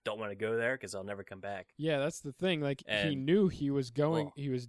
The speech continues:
Speaker 2: going down that road, and he was like, "I'm just gonna stop being
Speaker 1: Mm-hmm.
Speaker 2: Batman because if I continue, then I'm going to kill somebody." So he would
Speaker 1: Yeah.
Speaker 2: rather stop doing it altogether.
Speaker 1: Yep. And I, I'd say Clark definitely knows this as well
Speaker 2: Mm-hmm.
Speaker 1: and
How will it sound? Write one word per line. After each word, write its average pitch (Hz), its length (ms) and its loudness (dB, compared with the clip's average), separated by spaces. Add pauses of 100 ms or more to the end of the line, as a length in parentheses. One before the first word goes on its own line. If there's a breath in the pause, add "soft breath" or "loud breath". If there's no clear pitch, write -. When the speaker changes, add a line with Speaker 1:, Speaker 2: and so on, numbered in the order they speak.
(140)
Speaker 2:
going 143 260 -2
down 123 220 -4
that 107 220 -8
road, 127 320 0
and 117 80 -8
he 127 80 -4
was 117 160 -4
like, 113 220 -4
"I'm 127 140 -6
just 131 140 -8
gonna 131 140 -2
stop 117 280 -6 (100)
being 117 160 -6
Speaker 1:
Mm-hmm. 107 80 -10
Speaker 2:
Batman 107 480 -6
because 110 680 -6 (400)
if 127 200 -8
I 113 260 -4 (340)
continue, 127 640 -2
then 113 160 -6
I'm 113 120 -10
going 110 180 -8
to 107 60 -16
kill - 200 -14
somebody." - 520 -18 (260)
So 76 400 -14 (300)
he - 100 -6
would 120 100 -2
Speaker 1:
Yeah. 120 60 -4
Speaker 2:
rather 113 400 -6 (160)
stop - 420 -12
doing 117 260 -8
it 110 80 -12
altogether. 107 640 -14 (1400)
Speaker 1:
Yep. 98 240 -14 (1500)
And 104 280 -4 (120)
I, 117 240 0
I'd 113 160 -2
say 104 220 0
Clark - 380 -4
definitely 101 340 -6
knows 95 240 -8
this 98 180 -12
as 98 120 -18
well 98 300 -4
Speaker 2:
Mm-hmm. 101 80 -6
Speaker 1:
and 90 100 -16